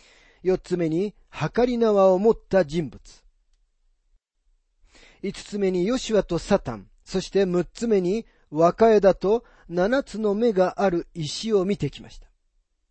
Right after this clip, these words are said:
最初の四つの幻は、バビロンの奴隷生活と圧迫からの外側の解放を象徴しています。同時にこれらの幻は、イスラエルがもう一度、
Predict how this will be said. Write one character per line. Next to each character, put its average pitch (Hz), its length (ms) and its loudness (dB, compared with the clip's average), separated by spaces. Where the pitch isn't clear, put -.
最 240 220 2
初 254 120 -6
の 240 120 0
四 202 180 4
つ - 180 -10
の 226 100 2
幻 165 480 0
は、 127 300 -6
バ 233 160 2
ビ 233 100 -2
ロ 190 140 0
ン 175 80 -4
の 196 120 2
奴 160 200 -2
隷 240 180 0
生 208 220 0
活 - 260 -2
と 196 240 0
圧 156 220 -4
迫 - 280 -6
か 185 120 2
ら 165 100 2
の 190 220 -2
外 254 420 -6
側 247 220 -2
の 214 140 -2
解 190 280 0
放 185 320 2
を 202 60 2
象 160 240 -4
徴 175 240 -6
し - 100 -16
て - 80 -18
い 82 60 -20
ま 120 100 -20
す。 - 180 -20
同 214 180 6
時 196 120 -2
に 190 100 0
こ 190 140 -2
れ 247 100 2
ら 247 140 0
の 175 100 -2
幻 160 520 -2
は、 120 280 -8
イ 165 80 0
ス - 160 -4
ラ 220 120 8
エ 196 60 4
ル 165 100 -2
が 170 160 4
も 180 240 0
う 262 80 -2
一 208 180 -12
度、 233 240 4